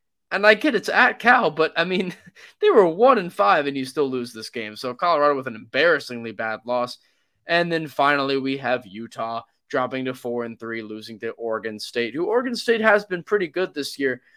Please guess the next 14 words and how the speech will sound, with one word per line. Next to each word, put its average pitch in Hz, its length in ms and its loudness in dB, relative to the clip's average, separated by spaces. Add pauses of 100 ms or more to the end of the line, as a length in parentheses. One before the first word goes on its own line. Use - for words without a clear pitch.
(140)
but 151 200 -2
you 170 120 0
let 190 300 0
the 175 80 -4
Beavers 165 420 -4
put 170 260 -4
forty-two 220 920 -2
on 151 240 0
you. 110 160 -8 (360)
Can't 180 260 -6
let 175 200 -2
that 165 220 4
happen. 151 400 0
So 127 400 -4